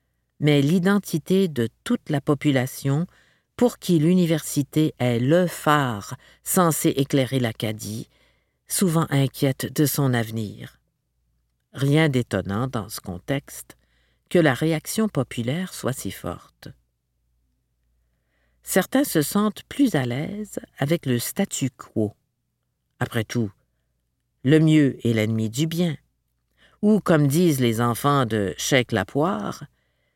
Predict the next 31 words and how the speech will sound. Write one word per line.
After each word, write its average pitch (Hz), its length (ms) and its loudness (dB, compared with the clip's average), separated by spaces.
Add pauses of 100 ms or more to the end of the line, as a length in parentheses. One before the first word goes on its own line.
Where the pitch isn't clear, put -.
(180)
If 170 140 0
it 165 180 2
ain't 180 380 2
broken, 151 680 0
don't 127 300 0
fix - 340 -4
it. » - 440 -8 (1500)
En 170 160 4
effet, 143 500 0 (400)
pourquoi 196 460 2
réparer 147 600 2
ce - 160 -4
qui 131 160 -2
n'est 113 100 0
pas - 140 -8
cassé ? - 340 -6 (1500)
C'est 226 200 2
un 214 100 6
dicton 165 600 0
facile 143 520 0
à 120 60 0
comprendre, 165 800 -4 (640)
surtout 214 480 0
quand 139 280 -2
il 131 120 0
semble 165 540 0
n'y 135 200 0
avoir 127 300 0
rien 160 500 0
de 127 100 -2
cassé. - 680 -8